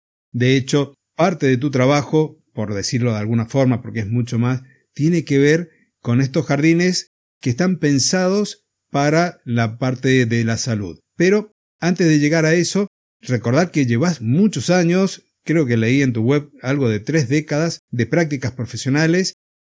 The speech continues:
y experiencias que te pueden llegar a haber marcado muchos puntos de inflexión en tu vida, en tu trabajo profesional, para que te concentraras en un momento en lo que es el paisajismo sustentable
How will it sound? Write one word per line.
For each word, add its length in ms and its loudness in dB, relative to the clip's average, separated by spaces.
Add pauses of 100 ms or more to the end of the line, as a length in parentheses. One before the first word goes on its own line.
(180)
y 180 2
experiencias 760 2
que 160 -2
te 120 0
pueden 340 0
llegar 220 0
a 60 2
haber 180 0
marcado 480 0
muchos 840 -2
puntos 320 2
de 60 4
inflexión 500 0
en 100 2
tu 140 -2
vida, 240 4
en 80 0
tu 100 -8
trabajo 720 -4
profesional, 720 -2 (240)
para 240 -2
que 80 -8
te 140 -12
concentraras 680 -2
en 200 0
un 80 -2
momento 380 2
en 100 0
lo 100 -6
que 60 -6
es 80 0
el 100 0
paisajismo 480 -6
sustentable 720 -2